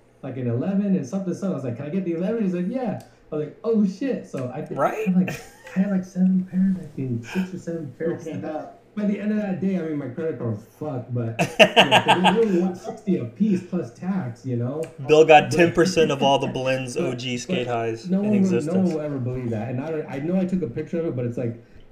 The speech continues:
Speaker 1: in some old random download folder
Speaker 2: Right.
Speaker 1: photos. I don't even know, but that's just epic,
Speaker 2: Yeah.
Speaker 1: you know?
Speaker 2: And
Speaker 1: Those
Speaker 2: that
Speaker 1: are the stories that I have with, like, early days of Vans collecting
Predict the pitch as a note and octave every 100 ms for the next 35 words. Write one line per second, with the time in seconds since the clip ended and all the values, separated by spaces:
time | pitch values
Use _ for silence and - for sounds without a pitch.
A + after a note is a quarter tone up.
0 | - - - D3 B2 C#3+ D3 C3+ C3+ B2
1 | B2+ A#2+ A#2 A2+ B2 B2+ B2 A#2 A2 A2+
2 | A2+ G#2+ F#2+ G#2+ G2 G2 G2+ A2+ A2+ G#2
3 | F#2+ A2 A2+ G2+ G2+ G2+ F#2+ F#2 F#2 -
4 | _ _ _ _ - A2 A#2+ A2 - -
5 | - - A2+ G#2 F#2 G#2+ G2 G2 A#2+ B2+
6 | C#3+ E3 - E3 D#3 C3 A#2+ B2 B2 A#2+
7 | A2 A2 A2+ A2 G2+ - - - - _
8 | C3+ B2 A#2 A#2+ A#2 G#2+ G2+ A2 G#2+ -
9 | G2+ G2 G2